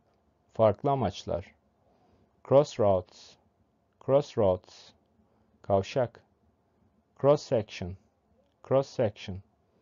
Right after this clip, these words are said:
Kesit. Crosswalk, crosswalk. Yaya geçidi. Crossword, crossword. Bulmaca.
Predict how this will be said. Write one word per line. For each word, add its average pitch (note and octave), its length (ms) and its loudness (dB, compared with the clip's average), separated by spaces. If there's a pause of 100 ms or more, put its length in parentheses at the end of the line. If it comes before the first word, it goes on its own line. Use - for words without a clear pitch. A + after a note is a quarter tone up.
(320)
Kesit. - 600 -8 (840)
Crosswalk, A#2 680 0 (540)
crosswalk. A#2 680 -2 (720)
Yaya A#2 240 4
geçidi. G#2 540 -6 (840)
Crossword, A2+ 580 -2 (600)
crossword. B2 600 -2 (840)
Bulmaca. G#2 560 -4